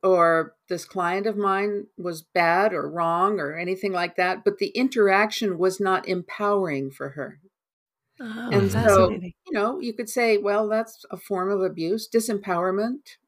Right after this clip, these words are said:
Speaker 1: or bringing a
Speaker 3: Yeah.
Speaker 1: person into self-doubt and, and not really providing a way out of it," which it
Speaker 3: Mm-hmm.
Speaker 1: was what her experience was. So, you know, there are lots of different levels of abuse. <laughs>
Speaker 2: Yeah.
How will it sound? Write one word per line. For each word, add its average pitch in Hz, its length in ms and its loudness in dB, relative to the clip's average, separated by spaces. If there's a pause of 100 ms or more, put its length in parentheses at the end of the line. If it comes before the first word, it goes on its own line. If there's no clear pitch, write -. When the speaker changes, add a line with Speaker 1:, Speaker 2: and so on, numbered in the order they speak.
Speaker 1:
or 185 160 2
bringing 226 500 4
a - 40 4
Speaker 3:
Yeah. 202 100 0
Speaker 1:
person 214 340 0
into 196 240 2
self-doubt 180 840 0 (760)
and, 185 480 2
and 196 160 0
not 196 260 4
really 196 280 4
providing 180 1040 -2
a 175 180 -2
way 170 260 -4
out 165 200 0
of 190 100 -4
it," - 320 -8 (680)
which 190 260 2
it - 100 4
Speaker 3:
Mm-hmm. 95 100 -4
Speaker 1:
was 202 200 4 (460)
what 190 320 2
her 185 100 4
experience 202 600 -2
was. 160 300 -6 (680)
So, 233 340 6
you 233 160 -2
know, 220 100 2
there 214 140 6
are 208 80 -4
lots 233 300 -2
of 208 60 -8
different 202 340 -6
levels 185 560 -6 (100)
of 165 80 -14
abuse. 175 580 -12
<laughs> - 60 -4 (540)
Speaker 2:
Yeah. 277 680 4